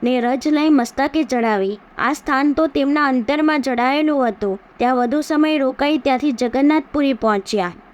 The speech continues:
ત્યાં વસી વાલ્મીકી રામાયણની હાથે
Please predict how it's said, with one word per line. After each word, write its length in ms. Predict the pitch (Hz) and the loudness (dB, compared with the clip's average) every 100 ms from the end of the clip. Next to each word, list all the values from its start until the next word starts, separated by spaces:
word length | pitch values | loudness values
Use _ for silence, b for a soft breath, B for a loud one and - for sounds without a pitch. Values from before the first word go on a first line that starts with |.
| - | -4
ત્યાં 260 | 269 277 294 | 0 2 2
વસી 320 | 269 - 320 | 0 0 0
વાલ્મીકી 640 | 262 220 240 294 294 320 | 0 0 0 0 0 0
રામાયણની 640 | 285 247 277 285 294 302 | 2 2 2 2 2 2
હાથે 500 | 262 233 226 294 320 | 0 -2 -2 -2 -2